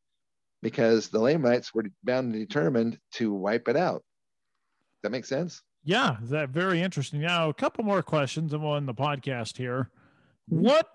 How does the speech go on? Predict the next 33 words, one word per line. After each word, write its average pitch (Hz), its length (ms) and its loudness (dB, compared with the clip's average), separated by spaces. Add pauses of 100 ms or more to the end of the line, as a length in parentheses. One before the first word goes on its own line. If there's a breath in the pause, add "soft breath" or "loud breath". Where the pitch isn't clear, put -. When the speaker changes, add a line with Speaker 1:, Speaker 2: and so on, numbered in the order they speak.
(140)
Speaker 2:
do 220 120 -2
you 220 260 0
think 196 460 0
the 160 100 0
ship - 440 -2
looked 170 360 -2
like 143 460 0 (140)
that 151 420 -2 (100)
Lehi's 147 640 -2
family 156 480 -2
sailed 131 460 -4
on? 98 480 -8
'Cause 127 140 -6
I 156 140 0
imagine 147 440 0
it 160 140 -4
being 143 320 0 (100)
pretty 185 220 2
big, 135 360 2
maybe 123 220 -4
three 147 300 -2
stories 135 640 0
to - 60 -8
fit 151 220 0
everybody 131 540 0
in 170 180 6
there 143 260 2
and 120 200 -2
all 151 180 0
the 120 100 -4
food 127 460 0
and 113 160 -4
such. - 560 -10